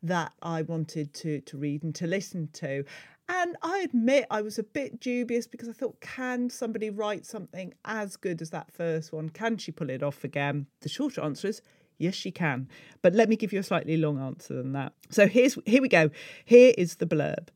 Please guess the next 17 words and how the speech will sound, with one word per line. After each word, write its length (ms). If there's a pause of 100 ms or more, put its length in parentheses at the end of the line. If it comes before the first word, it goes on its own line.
(460)
Laura 420
has 180
spent 300
most 300
of 80
her 120
life 380
being 320
judged. 560
She's 220
seen 300
as 120
hot-tempered, 800
troubled, 680
a 60
loner. 480 (200)
Some 340